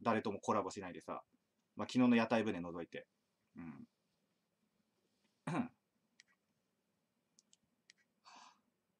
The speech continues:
まあ、俺の場合はね、金梅さんに劣るから、普通のリ-、フォロワー数が。だから、いろいろ自分で一人で企画して頑張ったのに、ね。うん。なんなんだよ、これ、本当によ。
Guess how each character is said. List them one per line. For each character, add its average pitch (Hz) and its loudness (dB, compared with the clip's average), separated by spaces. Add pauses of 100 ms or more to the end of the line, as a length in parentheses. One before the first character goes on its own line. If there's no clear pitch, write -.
ま 107 2
あ、 - 2
俺 143 6
の 214 8
場 202 12
合 202 8
は 196 8
ね、 190 4
金 165 0
梅 185 10
さ 180 10
ん 165 4
に 160 4
劣 175 6
る 135 6
か 98 2
ら、 87 4
普 - -6
通 104 -2
の 101 0
リ-、 101 -2
フ 117 -2
ォ - 0
ロ 101 2
ワ 98 4
ー - -6
数 90 -10
が。 82 -8
だ 170 6
か 175 8
ら、 120 10 (320)
い 123 4
ろ 135 8
い 131 8
ろ 123 6
自 120 0
分 131 4
で 120 6
一 - -2
人 139 4
で 104 -4
企 113 -4
画 - -12
し - -16
て 117 -2
頑 110 2
張 127 6
っ - 0
た 95 -4
の 82 -6
に、 85 -10 (180)
ね。 107 -8 (600)
う 101 -12
ん。 87 -10 (760)
な 226 2
ん 427 -2
な 440 6
ん - 2
だ 123 6
よ、 104 2
こ 95 0
れ、 80 -2
本 90 -12
当 85 -10
に 80 -10
よ。 69 -14